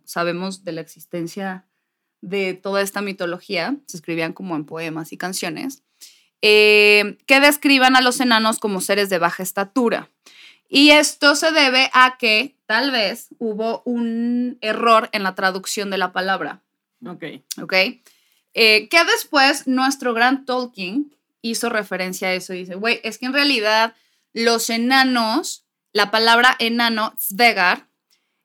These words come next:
Speaker 1: eh, lo que realmente significa es deformación o tuerto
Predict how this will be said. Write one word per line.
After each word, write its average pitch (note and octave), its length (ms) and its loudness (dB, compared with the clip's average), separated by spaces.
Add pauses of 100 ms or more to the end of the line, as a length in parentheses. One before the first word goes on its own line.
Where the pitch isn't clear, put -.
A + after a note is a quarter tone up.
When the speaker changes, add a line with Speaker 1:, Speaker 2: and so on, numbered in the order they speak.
(100)
Speaker 1:
eh, G#3 640 0
lo A3+ 260 0
que G#3+ 120 -2
realmente C4 640 2
significa A#3 920 0
es A3 240 -4
deformación G#3 880 -6 (180)
o G3 120 -10
tuerto A#3+ 580 -2